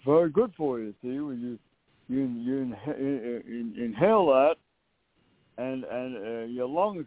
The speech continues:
get so powerful that it helps your lungs, helps you to breathe." "I can't breathe. I got, I got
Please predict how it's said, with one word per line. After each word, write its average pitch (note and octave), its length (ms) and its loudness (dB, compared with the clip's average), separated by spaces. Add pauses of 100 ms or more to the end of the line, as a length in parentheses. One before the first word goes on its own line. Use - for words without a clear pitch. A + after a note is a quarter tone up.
get D3 180 2 (140)
so F3+ 360 4 (1120)
powerful E3+ 680 4
that C#3 240 0
it B2 140 -2
helps F#3 320 -2
your E3+ 120 2
lungs, E3+ 440 0
helps D#3+ 260 2
you E3 100 0
to D#3+ 100 0
breathe." E3 420 2
"I C#4 300 -6 (100)
can't - 380 -2
breathe. D4+ 400 0
I B2 200 0
got, D3 280 -2 (200)
I - 160 -6
got D#3+ 220 0